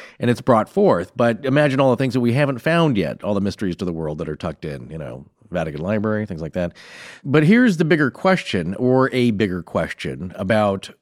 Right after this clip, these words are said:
things being tested and conclusions being made, because you can test something and say, "Well, this is it.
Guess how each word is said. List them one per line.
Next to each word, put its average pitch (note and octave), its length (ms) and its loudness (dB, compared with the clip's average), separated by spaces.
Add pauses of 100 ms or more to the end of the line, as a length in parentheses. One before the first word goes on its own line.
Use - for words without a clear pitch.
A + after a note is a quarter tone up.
(120)
things A#2 240 2
being F#2+ 240 -2
tested F#2+ 640 -2
and G2+ 360 0
conclusions A#2+ 600 2
being F#2 320 0
made, D2 340 0
because F#2 500 -2
you G#2 80 -2
can F#2+ 140 -4
test E3 240 0
something A2+ 240 0
and G2+ 80 -2
say, G#2 160 0
"Well, D3+ 420 2
this C3 240 -2
is C3 380 0
it. F#2 240 -2